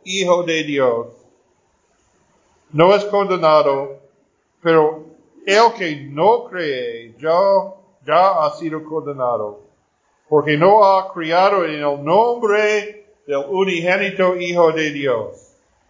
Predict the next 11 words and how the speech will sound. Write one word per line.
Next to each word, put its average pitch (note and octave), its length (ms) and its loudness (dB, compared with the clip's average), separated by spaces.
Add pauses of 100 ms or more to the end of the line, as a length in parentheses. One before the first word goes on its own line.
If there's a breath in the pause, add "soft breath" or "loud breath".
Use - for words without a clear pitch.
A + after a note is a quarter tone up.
(320)
¿Qué F3+ 200 0
es G3+ 120 -4
el E3+ 200 2
nombre F#3 440 0
del D#3 240 0
Hijo E3+ 280 -2
de D3 160 -4
Dios? C#3 640 -6 (720)
Dios G3 420 2
Trino. D#3+ 420 -2
Dios, F3 600 0